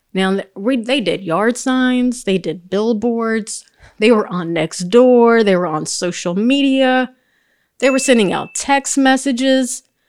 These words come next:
Like, some of the text messages that folks forwarded to me, like, the one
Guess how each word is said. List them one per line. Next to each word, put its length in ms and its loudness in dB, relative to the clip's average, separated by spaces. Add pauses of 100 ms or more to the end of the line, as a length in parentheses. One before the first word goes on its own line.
(380)
Like, 120 -10
some 200 2
of 60 2
the 100 2
text 320 0
messages 440 0
that 200 -2
folks 240 -4
forwarded 440 -2
to 100 -6
me, 160 -2
like, 220 -6
the 80 0
one 300 2